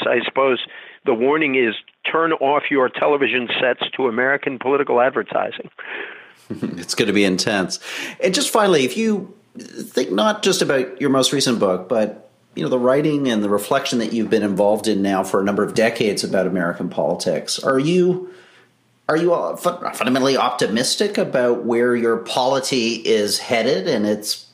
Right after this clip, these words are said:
Speaker 2: potential? And do you think people are maybe overreacting in the moment right now to this, this surge by Trump? And as you said, the prospect of two might be fundamentally <laughs> unpopular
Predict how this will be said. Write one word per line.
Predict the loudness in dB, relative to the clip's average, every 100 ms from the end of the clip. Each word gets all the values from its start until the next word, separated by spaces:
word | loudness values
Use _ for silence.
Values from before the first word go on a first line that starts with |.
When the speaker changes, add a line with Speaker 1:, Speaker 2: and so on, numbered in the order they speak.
| -12
Speaker 2:
potential? | -8 -4 -2 -2 -2 -2 -2 0
And | 0 0
do | -2
you |
think | -2 -2 -2
people | 0 0 2 2
are | 2
maybe | 2 0 2
overreacting | 2 2 2 2 2 2 0 -2 -2 0
in | 0
the | 0
moment | 0 0 -2 0
right | 0 0 -2
now | -2 -2 -4 -4
to | -2
this, | 0 -2 -2 -4 -4 -14 -20 -20 -12 -4
this | -2 0
surge | 0 0 -2 -2
by | -2 -2
Trump? | 0 -2 0
And | 0
as | 0
you | -2
said, | 0 0 0 0
the | 0 0 -2
prospect | 0 0 0 0 0 0 0
of | 0 0 -10 -20 -20 -20 _ -4
two | 0 2 2 2 -4 -12 -18 _ _ _ -20 -20 -20 _
might | -4 -2 -2
be | -2
fundamentally | 0 0 2 2 2 2
<laughs> | 2 0
unpopular | 0 0 -2 -2 -4 -2 0 2 0